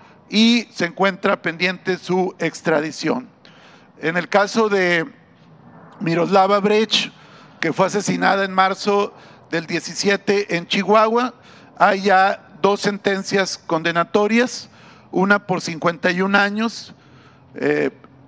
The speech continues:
contra un autor material y otra, eh, por un aus-, auxiliar por ocho años y están pendientes de ejecutar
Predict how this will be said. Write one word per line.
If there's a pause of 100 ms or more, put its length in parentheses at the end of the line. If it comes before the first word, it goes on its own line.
contra
un
autor
material
y
otra, (400)
eh, (100)
por
un
aus-,
auxiliar
por
ocho
años (340)
y
están
pendientes
de
ejecutar